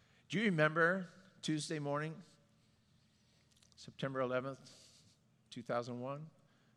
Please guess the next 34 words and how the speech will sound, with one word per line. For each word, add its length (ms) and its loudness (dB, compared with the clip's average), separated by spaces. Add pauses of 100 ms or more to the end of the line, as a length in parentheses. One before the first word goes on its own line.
I 120 -2
do. 200 -2
I 60 0
got 140 0
a 60 0
call 380 2
at, 60 0
like, 180 0
four, 360 -4
four 240 -8
thirty 240 -4
in 60 -4
the 60 -4
morning. 380 -6 (200)
"Hey, 80 -2
what 140 0
are 20 0
you 80 -2
doing?" 280 -6 (1300)
"Uh, 400 -4
turn 180 -8
on 100 -8
your 100 -12
T 220 -6
V." 300 -6 (1000)
And 100 -6
I 40 -6
was 180 -10
just, 200 -10 (120)
that 120 -2
was 200 -6
twenty 260 -6
years 180 -6
ago, 240 -6